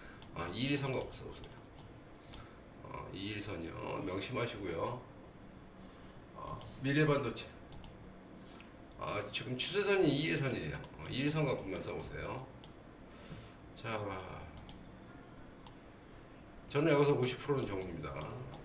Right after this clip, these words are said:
오십 프로 정리하시고 한 번 더 들어올리면 나머지 정리. 자, 오십 프로 정리요. 이틀은, 어, 이일선 타고 움직이는데 얘도 지금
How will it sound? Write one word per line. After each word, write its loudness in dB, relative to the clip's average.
오십 -4
프로 -4
정리하시고 -2
한 0
번 4
더 6
들어올리면 2
나머지 0
정리. -6
자, -4
오십 -4
프로 -2
정리요. 0
이틀은, 0
어, -6
이일선 6
타고 6
움직이는데 6
얘도 6
지금 0